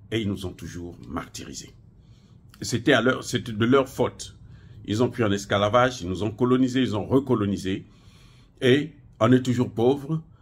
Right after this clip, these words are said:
Et maintenant, nous, on, on veut aller ailleurs. Leur mi-, misère, ça ne nous regarde pas. Bref, la France se trouve dans une situation où elle ne peut plus compter sur l'Afrique.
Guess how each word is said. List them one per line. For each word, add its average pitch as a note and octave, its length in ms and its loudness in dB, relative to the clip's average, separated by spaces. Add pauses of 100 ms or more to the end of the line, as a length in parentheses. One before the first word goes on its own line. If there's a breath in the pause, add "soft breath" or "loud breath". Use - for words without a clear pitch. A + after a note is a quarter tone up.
(320 soft breath)
Et G#2 80 2
maintenant, A2+ 540 2 (160)
nous, C3+ 180 8
on, A2+ 100 4 (120)
on G2+ 140 0
veut B2 140 4
aller A2 200 4
ailleurs. A2 420 0 (1080 soft breath)
Leur A2+ 240 6
mi-, G#2+ 160 -2
misère, G#2 360 0
ça F#2+ 120 -4
ne F#2+ 60 -2
nous F#2+ 40 -2
regarde D2+ 380 -8
pas. - 120 -20 (320)
Bref, C4 240 6 (380 soft breath)
la C#3+ 160 4
France A#3 420 0
se - 200 -8
trouve G#3 240 -6
dans D#3+ 100 4
une F#3 200 0
situation C#3 520 -2
où G3 240 -6 (1900)
elle F#3+ 240 6
ne D3+ 80 6
peut G3 220 2
plus G3 240 -2
compter A#3+ 400 0
sur - 240 -2
l'Afrique. A#2+ 480 -4